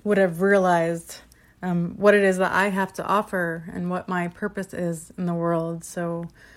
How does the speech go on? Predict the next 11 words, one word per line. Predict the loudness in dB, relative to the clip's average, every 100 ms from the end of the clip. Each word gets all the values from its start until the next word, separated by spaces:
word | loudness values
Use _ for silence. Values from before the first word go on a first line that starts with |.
| -20 -20 _
um, | -10 -8 -8
just | -8 -12 -8
some | -6
gratitude | 0 2 2 0 -4 -6 -6
for, | -6 -6 -6 -10
for | -6
Rachel | -2 -2 -2 -2 -2
and | -2 -6
for | -4
all | -2 -2
the | 0 -2 -2